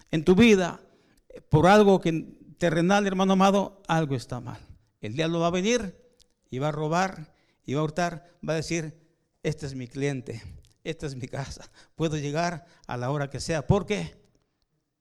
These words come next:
No tengo temor. Pero, hermano, cuando eres un cristiano como Gedeón, que dijo sí, que respondió al llamado,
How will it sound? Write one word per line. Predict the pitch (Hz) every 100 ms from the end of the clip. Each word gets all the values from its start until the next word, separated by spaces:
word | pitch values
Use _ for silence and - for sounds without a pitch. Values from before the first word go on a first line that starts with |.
| _ _ _ _ -
No | 139 117
tengo | 131 123 113
temor. | 107 104 104 - - - _ _ _ _ _ _ _ _ _ _ _ _ _
Pero, | - 110
hermano, | 123 143 147
cuando | 143 123 127
eres | 147 147
un | 147
cristiano | 143 156 151 147
como | 131 123
Gedeón, | 131 127 143 139 139 _ _ _ _ _
que | 127
dijo | 120 151 147 135
sí, | - 147 135 127 - _ _ -
que | 135
respondió | 120 - 123 123 156
al |
llamado, | 151 151 139 135 131